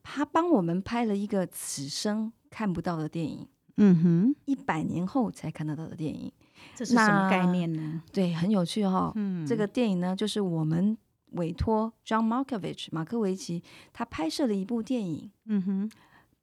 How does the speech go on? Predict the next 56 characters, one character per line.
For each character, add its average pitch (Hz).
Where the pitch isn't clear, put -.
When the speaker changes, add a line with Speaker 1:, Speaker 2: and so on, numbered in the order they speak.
Speaker 1:
编 277
剧、 262
导 180
演、 196
拍 254
摄 220
由 170
他 190
的 185
整 -
个 156
team， 214
当 196
然 185
是 196
有 175
签 180
保 165
密 165
条 160
款 -
的 -
啦， -
哈。 180
Speaker 2:
嗯 185
哼。 175
Speaker 1:
这 208
个 190
演 180
员 175
各 233
方 214
面 202
都 233
是 285
由 202
他 208
来 196
决 175
定。 233
拍 277
摄 302
完 214
了 226
之 240
后 277
呢， 190
呃， 170
我 151
们 160
在 196
这 170
个 170
干 233
邑 247
从 175